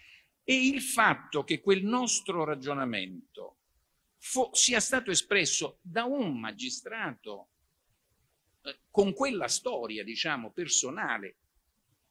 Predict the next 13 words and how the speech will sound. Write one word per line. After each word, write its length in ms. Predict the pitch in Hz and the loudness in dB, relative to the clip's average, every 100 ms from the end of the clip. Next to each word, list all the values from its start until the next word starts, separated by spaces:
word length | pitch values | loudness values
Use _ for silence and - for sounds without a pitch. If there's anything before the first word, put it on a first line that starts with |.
| - | 0
insospettabile 1500 | 226 202 - 151 131 - 139 - - 135 98 123 117 110 | 2 4 4 4 2 4 0 2 2 4 2 0 0 0
di 180 | 107 117 | -2 -4
qualunque, 680 | 120 147 202 190 151 120 127 | 0 0 2 0 -2 -2 -4
dico, 280 | 139 117 127 | -4 -8 -8
atteggiamento 1120 | - 139 107 131 131 151 139 123 - 113 - _ _ _ _ _ _ | -2 -2 0 0 4 4 2 -2 -4 -6 -6 _ _ _ _ _ _
polemico, 840 | 165 156 156 135 123 110 113 104 | 0 4 4 2 -2 -6 -8 -10
non 100 | 110 | -10
so 120 | 104 123 | -12 -8
come 120 | 117 | -8
posso 300 | 117 - 123 | -8 -8 -6
dire, 440 | 120 104 98 - - | -6 -6 -8 -12 -12
o 180 | 127 | -12
quant'altro, 800 | - 196 185 - 92 - 175 - | -6 -6 -4 -8 -10 -12 -8 -10